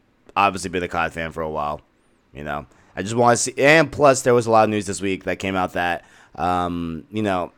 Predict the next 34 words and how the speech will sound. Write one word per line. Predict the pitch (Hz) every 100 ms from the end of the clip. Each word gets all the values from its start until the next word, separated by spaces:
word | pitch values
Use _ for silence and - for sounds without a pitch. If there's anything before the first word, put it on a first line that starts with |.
| _ _ _
in | 120
the | 131
past | 131 143 139 135
we've | 117
had | 113 107
the, | 98 95 80 _
the | 90 107 104
devs | 92 117 110
come | - 101
out | 90 87 87 _ _ _ _ -
and | 90
say, | 90 95 92
"Hey, | 101 131 127 127 117 -
our | 92 95
loot | 104
boxes | 95 90 87 85
are | 85
gonna | 82
be | 78
cosmetic | 76 76 80 76 85
only, | 139 127 113 104 - _ _
ah, | - 71
da, | 73
da." | 92 110 107 107 _ _ _ _ -
Or | 110 113 107 104 - 98
they've | 104 107
said, | 95 113 104 101
"We're | 92 98 98
not | 90 101 104
gonna | 104
have | 95 90
any | 90 135 139
loot, | 120 123 117 117
loot | 107 110 107